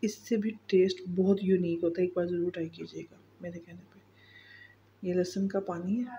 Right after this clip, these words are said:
जो लहसुन मैंने grind किया था डालने के लिए, उसी में मैंने थोड़ा सा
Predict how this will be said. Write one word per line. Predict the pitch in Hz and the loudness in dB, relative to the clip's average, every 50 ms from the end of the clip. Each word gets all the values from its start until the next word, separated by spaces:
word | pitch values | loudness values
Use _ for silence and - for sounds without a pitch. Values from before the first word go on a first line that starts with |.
| - - - - | -14 -16 -10 4
जो | 185 196 | 6 6
लहसुन | 190 190 180 - 208 202 | 6 6 4 4 2 2
मैंने | 196 196 196 196 202 196 196 | 4 4 4 4 2 2 2
grind | 190 180 170 165 180 208 220 214 | 0 0 0 0 2 0 0 0
किया | - 208 190 180 | 2 2 2 2
था | 180 185 185 185 190 196 202 196 - 185 | 2 0 -2 0 0 0 -2 -2 -6 -6
डालने | 175 165 165 170 170 175 190 | -4 -2 -2 -2 -2 -2 -4
के | 196 - 190 | -2 0 0
लिए, | 180 185 196 196 202 - - - - - - - - _ _ _ | 2 4 4 4 4 2 -4 -16 -20 -20 -20 -20 -20 _ _ _
उसी | 214 208 208 - 240 233 | 4 4 6 4 0 0
में | 226 214 208 | 2 2 4
मैंने | 196 190 180 175 180 | 2 2 2 0 -2
थोड़ा | 180 - 180 180 | 0 2 2 0
सा | 185 - | 2 0